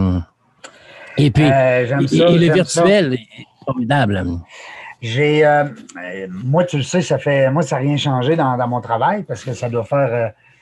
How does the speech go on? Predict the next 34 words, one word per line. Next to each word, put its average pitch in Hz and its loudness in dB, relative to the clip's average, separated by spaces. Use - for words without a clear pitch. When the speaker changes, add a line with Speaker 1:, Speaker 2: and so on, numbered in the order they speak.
Speaker 2:
quasiment 131 -4
quinze 123 -4
ans, 147 -2
vingt 123 -4
ans 156 -2
même 151 -4
que 131 -6
je - -10
tra-, 117 -2
je - -8
fais 123 -6
du 113 -10
télétravail. 127 -4
Mais, 131 0
euh, 127 0
euh, 131 0
par 139 -2
exemple, 131 -2
à 113 -4
part 139 -2
que 131 -8
de 104 -10
sortir, 131 -4
euh, 113 -2
pour 117 -8
des 113 -6
conférences, 117 -6
des 123 -6
formations 113 -6
en, 113 -8
en 110 -10
présentiel, 120 -4
mais, 143 0
euh, 139 2